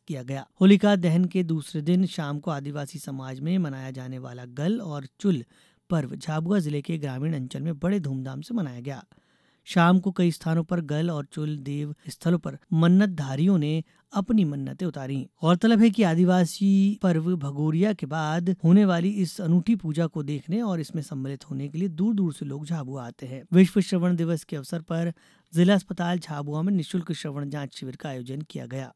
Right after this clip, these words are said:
झाबुआ जिला न्यायालय परिसर में स्थित एडीआर सेंटर भवन में मध्यस्थ अधिवक्ता, अन्य अधिवक्ता एवं न्यायाधीशों के लिए एक दिवसीय मध्यस्थता प्रशिक्षण कार्यक्रम का आयोजन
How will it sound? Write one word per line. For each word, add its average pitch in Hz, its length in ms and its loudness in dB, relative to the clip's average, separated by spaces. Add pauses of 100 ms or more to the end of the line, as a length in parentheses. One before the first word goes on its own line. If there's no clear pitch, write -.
(120)
झाबुआ 170 320 4
जिला 208 300 4
न्यायालय 175 420 4
परिसर 165 380 -4
में 233 100 2
स्थित 175 420 -6
एडीआर 175 400 0
सेंटर 151 340 -6
भवन 139 260 -6
में 190 120 0
मध्यस्थ 143 460 -2
अधिवक्ता, 151 580 -6 (520)
अन्य 202 280 10
अधिवक्ता 202 640 0 (140)
एवं 160 280 0 (140)
न्यायाधीशों 151 600 0
के 180 140 -6
लिए 165 120 2
एक 160 320 -4 (340)
दिवसीय 165 460 -2
मध्यस्थता 143 540 -4
प्रशिक्षण 151 520 -10
कार्यक्रम 131 400 -10
का 131 100 -12
आयोजन 143 440 0